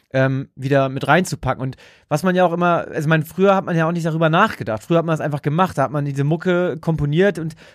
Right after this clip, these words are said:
klar, das, das passte dann halt. Es war halt dann irgendwie am Ende einfach rund, obwohl das niemand wusste. Und bei den Amerikanern war es ja auch gar nicht, wahrscheinlich nicht ganz so rund wie für die <laughs> Deutschen am Ende. Ähm, und das ist natürlich auch dann echt schwierig, das hinzukriegen. Aber so wie,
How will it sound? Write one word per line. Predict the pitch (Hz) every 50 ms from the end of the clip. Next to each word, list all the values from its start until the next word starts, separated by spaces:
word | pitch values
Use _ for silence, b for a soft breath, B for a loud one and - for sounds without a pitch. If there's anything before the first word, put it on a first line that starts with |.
| B
klar, | B 202 202 202
das, | 160 160 - -
das | - -
passte | - - 254 277 - - 233
dann | 156 131 117 113
halt. | 123 117 113
Es | 117 117 131
war | 165 180 180
halt | 185 180 175
dann | 170 160
irgendwie | - 185 190 185 185 180
am | 160
Ende | - 175 180 180 123
einfach | - 156 - 160 143 117
rund, | 127 180 226 220 185 -
obwohl | 151 120 - 160
das | 160 156 123
niemand | 156 160 180 180 170 143 127
wusste. | 185 202 - - 143 135
Und | 131 127
bei | 147 139
den | 139 143
Amerikanern | - 147 143 135 143 139 - - 160 170 175 175 175 160 b b b b b b b b b _ _
war | 143 165 202
es | 208 -
ja | - 156
auch | 151 143
gar | - 185 180
nicht, | 170 165 160 - - -
wahrscheinlich | - 160 156 165 180 190 175
nicht | 165 160 -
ganz | 180 190 185
so | 151 165
rund | 143 135 170 196 190 185 - 165
wie | 170 156 - -
für | - - - 151
die | 139
<laughs> | 127 - -
Deutschen | - 302 294 - - - 156 147
am | 135 135
Ende. | 123 147 135 131 127 135 165 160 B B B B B B B
Ähm, | 151 147 151 156 156 156 151 147 b b b b b b b b b b
und | 175 165 165
das | 175 170
ist | 226 220 -
natürlich | 240 226 - - 240 233 - - -
auch | 185 175
dann | - 220 208 196
echt | - 202 220 - - -
schwierig, | - - 170 165 202 233 233 190 175 151
das | - 170 151 -
hinzukriegen. | 196 208 180 180 170 160 170 156 151
Aber | 143 143 147
so | 139 147 180 190 185
wie, | 196 190 170 -